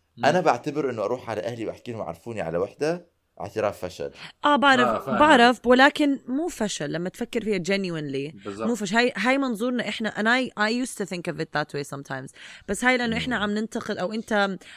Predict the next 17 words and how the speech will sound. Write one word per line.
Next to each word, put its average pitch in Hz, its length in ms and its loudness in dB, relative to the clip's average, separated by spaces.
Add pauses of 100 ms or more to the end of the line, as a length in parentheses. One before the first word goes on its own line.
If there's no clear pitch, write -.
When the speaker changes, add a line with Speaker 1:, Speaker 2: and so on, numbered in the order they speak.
(100)
Speaker 3:
عم 196 120 0
نطلع 214 420 0
بال-، 190 220 -4
على 196 160 0
الموضوع 196 480 0
ب-، 180 420 0
مش 277 200 -4
تعالي، 247 520 2
بس 208 320 -2
بنظرة 196 1000 -2
كتير، 247 500 2
um, 175 840 -2 (800)
harsh. 185 500 2
It's - 240 -10
very, 226 380 -2 (280)
very 214 220 2 (100)
judgmental. 180 560 0